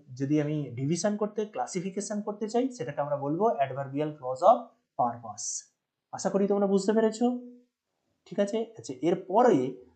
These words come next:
আমরা কি করব? না, adverbial clause of result। তাহলে আমরা রিজন করলাম, পারপাস করলাম, এবারে adverbial clauses of result। তাহলে রেজাল্ট মানে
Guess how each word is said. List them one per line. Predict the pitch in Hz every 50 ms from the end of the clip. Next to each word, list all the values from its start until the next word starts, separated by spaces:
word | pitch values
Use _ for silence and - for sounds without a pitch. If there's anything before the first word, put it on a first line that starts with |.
| _ _ -
আমরা | 143 160 185 190
কি | 190 208 208
করব? | 208 214 214 214 226 233 240 254 247 -
না, | 143 147 - 151 151 160
adverbial | 160 175 196 196 196 208 214 208
clause | 196 208 180 180 180 175 180 185
of | 170 151 127
result। | 120 147 156 151 135 120 135 120 110 104 - _ _
তাহলে | - 131 139
আমরা | 139 151 160 165 160 165 165 165 165 - _ _ _ -
রিজন | 123 127 147 165 156 170 190 196 196
করলাম, | 190 190 190 190 185 185 185 185 190 190 185 185
পারপাস | 147 143 147 156 - 180 180 180 -
করলাম, | - - 175 175 175 175 175 175 185 - -
এবারে | 147 151 160 165 160 147 139
adverbial | 143 143 156 196 165 160 170 175 175
clauses | 165 - - 151 156 151 156 160 151 151 151
of | 139 123 120
result। | 131 139 131 123 127 120 107 104 - _ _ _ _ _ _ _ _
তাহলে | - 147 156 160 139
রেজাল্ট | 117 117 131 160 185 185 190 185 156 135 117
মানে | 117 113 123 143